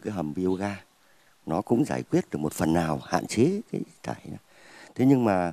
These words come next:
cái tốc độ phát triển về số lượng rất là lớn, cho nên là cái hầm bioga nó cũng chỉ giải quyết một phần.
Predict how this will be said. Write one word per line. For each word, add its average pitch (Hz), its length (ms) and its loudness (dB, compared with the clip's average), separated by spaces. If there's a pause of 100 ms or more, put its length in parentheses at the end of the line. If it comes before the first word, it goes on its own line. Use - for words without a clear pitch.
(280)
cái 113 120 -2
tốc - 180 4
độ 131 100 8
phát - 200 -4
triển 76 420 -2
về 80 80 0
số 151 240 0
lượng 147 300 0
rất - 140 -10
là 110 60 -4
lớn, 180 280 2 (720)
cho 113 60 0
nên 113 200 4
là 87 180 6
cái 104 320 0 (300)
hầm 87 160 0
bioga 113 460 4
nó 104 100 -2
cũng - 140 -2
chỉ - 180 -8 (100)
giải 62 120 -6
quyết - 180 -12
một - 100 -8
phần. - 160 -10